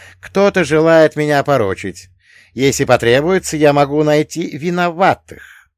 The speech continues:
Императрица грустно усмехнулась. "Когда вернётся твой сын? Он что-то говорил? Посвящал свои планы?" "Нет", отозвалась графиня, повернув голову к двери.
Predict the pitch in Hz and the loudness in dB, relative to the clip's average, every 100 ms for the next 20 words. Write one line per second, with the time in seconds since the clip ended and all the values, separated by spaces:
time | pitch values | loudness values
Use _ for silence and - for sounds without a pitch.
0 | _ _ _ _ _ 95 92 85 95 101 | _ _ _ _ _ -16 -10 -10 -10 -14
1 | - 90 80 85 - 85 - 82 - 78 | -14 -16 -12 -14 -14 -18 -18 -20 -20 -20
2 | 73 69 - _ _ _ _ _ _ _ | -20 -20 -20 _ _ _ _ _ _ _
3 | _ _ _ _ - 170 180 214 196 170 | _ _ _ _ -2 -2 4 4 4 2
4 | 160 139 - 165 180 - 180 175 143 _ | 2 0 -2 -2 -4 -2 -4 -4 -10 _
5 | _ _ _ - 180 180 - 185 160 175 | _ _ _ -6 -4 -2 -2 -2 2 2
6 | 185 202 180 - _ _ - 160 165 151 | 2 0 -4 -14 _ _ -4 -2 -2 -2
7 | - 170 202 214 202 151 127 113 117 _ | 2 4 4 0 -2 0 0 -2 -8 _
8 | _ _ _ _ _ _ _ _ _ - | _ _ _ _ _ _ _ _ _ -16
9 | 131 175 156 104 - _ _ _ _ - | -10 -8 -8 -10 -14 _ _ _ _ -10
10 | 107 104 104 95 90 95 - 127 131 117 | -8 -4 -2 -4 -4 -6 -6 -10 -8 -10
11 | - 95 98 95 90 95 92 87 101 98 | -8 -8 -8 -10 -6 -6 -6 -6 -8 -8
12 | 78 | -10